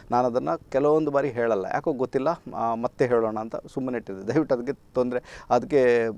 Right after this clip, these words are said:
ಆ, ಟೆನ್ಷನ್ ಮಾಡ್ಕೊಳ್ಬೇಡಿ ಅಂತ ಹೇಳಿದ್ರೆ ತುಂಬ ಚೆನ್ನಾಗಿರುತ್ತೆ. ಕೆಲವೊಂದು ಬಾರಿ ಕೆ-, ನಮಗೆ ಕೂಡ ಕೆಲವು ನಿಯಮ ಇರ್ತದೆ. So ಯಾಕಂದರೆ ನೀವು ಯಾಕೆ ಬಂದಿರ್ತೀರ, ನೀವು ನಿಮ್ಮ ಸಮಸ್ಯೆಯನ್ನು ಹಿಡ್ಕೊಂಡು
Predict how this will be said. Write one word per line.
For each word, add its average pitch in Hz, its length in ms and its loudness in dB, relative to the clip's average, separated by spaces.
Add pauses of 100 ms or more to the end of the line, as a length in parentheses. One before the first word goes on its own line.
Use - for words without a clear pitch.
ಆ, 117 120 2
ಟೆನ್ಷನ್ 135 440 0
ಮಾಡ್ಕೊಳ್ಬೇಡಿ 113 480 0
ಅಂತ 110 160 -6
ಹೇಳಿದ್ರೆ 113 220 -4
ತುಂಬ 110 220 0
ಚೆನ್ನಾಗಿರುತ್ತೆ. 107 800 -4
ಕೆಲವೊಂದು 143 320 6
ಬಾರಿ 139 160 6
ಕೆ-, 127 180 2
ನಮಗೆ 151 240 2
ಕೂಡ 156 160 4
ಕೆಲವು 139 240 4
ನಿಯಮ 135 380 0
ಇರ್ತದೆ. 131 320 2
So 151 160 2
ಯಾಕಂದರೆ 160 340 4
ನೀವು 160 260 2
ಯಾಕೆ 156 220 4
ಬಂದಿರ್ತೀರ, 120 500 0
ನೀವು 127 340 -2
ನಿಮ್ಮ 139 280 -2
ಸಮಸ್ಯೆಯನ್ನು 131 580 -2
ಹಿಡ್ಕೊಂಡು 123 540 -2